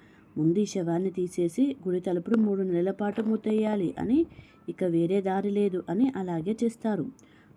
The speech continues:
పూజలు, హోమాలు జరిపించి గుడి తలుపులు మూతేస్తారు.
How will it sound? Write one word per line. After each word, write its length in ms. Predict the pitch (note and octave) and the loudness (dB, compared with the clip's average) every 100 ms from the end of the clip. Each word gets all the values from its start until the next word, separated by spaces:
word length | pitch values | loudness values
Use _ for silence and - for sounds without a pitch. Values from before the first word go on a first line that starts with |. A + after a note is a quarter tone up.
| - | -2
పూజలు, 540 | E3 E3+ F3+ F3 F3 F3 | -2 0 0 2 0 2
హోమాలు 420 | E3+ E3+ E3 F3+ | 2 4 2 0
జరిపించి 760 | F3 E3 D#3+ E3 E3 B3+ D4 E3+ | 0 -2 -2 -2 0 0 0 0
గుడి 140 | F3 F3 | -2 -2
తలుపులు 400 | F3+ E3 F#3 A#3 | -2 -4 0 2
మూతేస్తారు. 680 | A#3+ A#3 A3+ A3 A3 G3 | 2 2 0 0 -2 -2